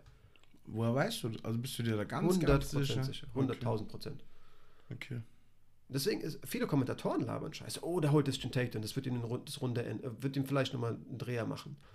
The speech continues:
Speaker 2: Nur wenn im Stand vorher fifty fifty war. Oder wenn du natürlich aus diesem Takedown was machst. Klar, dann machst du Schaden. Aber Kriterium Nummer eins ist Schaden und effektives Ringen. Also wenn ich dich krass in den Kimura-Versuch hole und bringe ihn nicht durch,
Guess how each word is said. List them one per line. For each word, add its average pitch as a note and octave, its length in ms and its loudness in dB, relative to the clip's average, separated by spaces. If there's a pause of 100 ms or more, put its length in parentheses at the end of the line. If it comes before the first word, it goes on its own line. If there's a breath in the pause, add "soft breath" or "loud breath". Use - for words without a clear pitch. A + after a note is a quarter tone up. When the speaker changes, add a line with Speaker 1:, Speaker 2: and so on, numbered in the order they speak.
(180 soft breath)
Speaker 2:
Nur F3 640 4
wenn F#3 380 4 (180)
im A#2 140 2
Stand - 340 2
vorher D3+ 260 2
fifty D#3 300 -2
fifty - 340 -4
war. - 160 -6 (200 soft breath)
Oder D#3 280 10
wenn C#3+ 100 12
du C#3+ 60 12
natürlich C#3 260 4
aus B2 120 0
diesem B2 160 2
Takedown C3 320 4
was A2 160 0
machst. - 380 2
Klar, C3 240 6
dann - 260 -4
machst - 260 -2
du C3+ 60 -4
Schaden. - 500 6 (380 soft breath)
Aber A2+ 200 0
Kriterium F#3 580 4
Nummer C#3+ 220 4
eins C3 240 2
ist A#2 280 -6
Schaden D3+ 500 4
und - 200 -4
effektives A2 580 0
Ringen. F#2+ 200 -6 (340 soft breath)
Also G#2+ 160 -2
wenn A#2+ 120 4
ich A#2+ 80 2
dich - 200 -2
krass C3+ 280 4
in B2+ 60 2
den A#2+ 120 2
Kimura-Versuch A#2 760 0
hole A2 160 0
und G#2+ 200 -6
bringe A2+ 200 -2
ihn A2 60 2
nicht - 200 -4
durch, B2+ 260 0